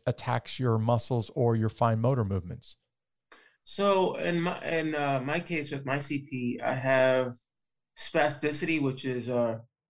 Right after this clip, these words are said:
Speaker 2: rigidity of the muscles. You know, I get, uh, involuntary spasms sometimes in my back and in my shoulders. Uh, but,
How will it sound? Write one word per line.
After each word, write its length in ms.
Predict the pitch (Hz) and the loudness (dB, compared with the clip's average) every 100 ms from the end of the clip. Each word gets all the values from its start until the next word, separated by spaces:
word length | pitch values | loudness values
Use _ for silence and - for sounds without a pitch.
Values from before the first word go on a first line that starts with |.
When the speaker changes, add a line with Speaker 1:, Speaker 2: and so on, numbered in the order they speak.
| _ _ _ - | _ _ _ -4
Speaker 2:
rigidity 460 | 143 160 170 170 | 2 4 4 2
of 80 | 165 | 2
the 60 | 131 | 0
muscles. 640 | 127 135 - 147 143 135 | 0 0 -2 -4 -4 -2
You 100 | 131 | -2
know, 160 | 131 127 | 0 0
I 100 | 131 | 0
get, 240 | 143 135 | -4 -2
uh, 220 | 135 123 135 | 0 0 -2
involuntary 600 | 135 139 135 147 135 127 | -4 -2 -2 -4 -6 -6
spasms 480 | - 139 131 139 139 | -4 -4 0 -2 -2
sometimes 360 | 135 135 131 | -4 -2 -2
in 160 | 127 110 | -4 -4
my 140 | 113 | -4
back 480 | 123 123 127 127 127 123 | 2 2 4 2 0 -4
and 80 | |
in 80 | 113 | -4
my 80 | 110 | -4
shoulders. 720 | 110 120 120 120 123 123 - - - - - _ - | -6 -2 0 2 2 0 -8 -20 -20 -20 -20 _ 2
Uh, 440 | 131 127 123 107 - _ | 4 6 6 2 -4 _
but, 380 | 165 180 147 - | 2 4 2 -4